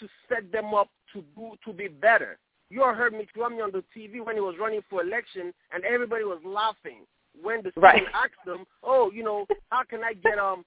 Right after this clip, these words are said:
Speaker 1: start a business?" And everybody started
Speaker 2: <laughs>
Speaker 1: laughing because he said, "Go ask your parents for the money." Of
Speaker 2: Go
Speaker 1: course, you go,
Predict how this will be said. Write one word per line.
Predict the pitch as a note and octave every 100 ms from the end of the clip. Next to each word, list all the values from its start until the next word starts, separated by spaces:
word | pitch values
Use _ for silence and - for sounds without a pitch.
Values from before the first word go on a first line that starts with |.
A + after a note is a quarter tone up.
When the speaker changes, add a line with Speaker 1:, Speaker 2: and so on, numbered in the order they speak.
| _ _
Speaker 1:
start | A3 A3
a | F3
business?" | C#3+ G#3+ C#4 B3+ E3+ C3 - _ _ F#3+
And | G#3+
everybody | B3 A#3 F4+
started | A#3 A3+
Speaker 2:
<laughs> | D4
Speaker 1:
laughing | - -
because | A3
he | G#3 G3+
said, | A3+ F#3
"Go | A#3+
ask | A3+ A3 -
your | F3+
parents | - C4 A#3 -
for | F3+
the |
money." | C#3+ C#3
Of | A#3 B3
Speaker 2:
Go | C4+
Speaker 1:
course, | D#4 -
you |
go, | A3+